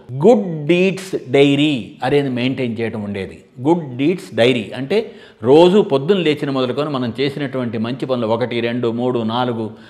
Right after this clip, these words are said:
అవి ఒక డైరీ లాగా రాసుకోవటం. ఆ డైరీలో రాసుకోవడం కోసమైనా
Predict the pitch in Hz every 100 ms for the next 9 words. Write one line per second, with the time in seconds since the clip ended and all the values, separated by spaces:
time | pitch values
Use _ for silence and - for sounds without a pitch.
0 | - 117 117 110 98 160 226 185 123 107
1 | 110 - 113 92 - - - 131 131 110
2 | 147 214 233 208 160 127 156 - - 233
3 | 226 202 160 147 147 151 143 92 113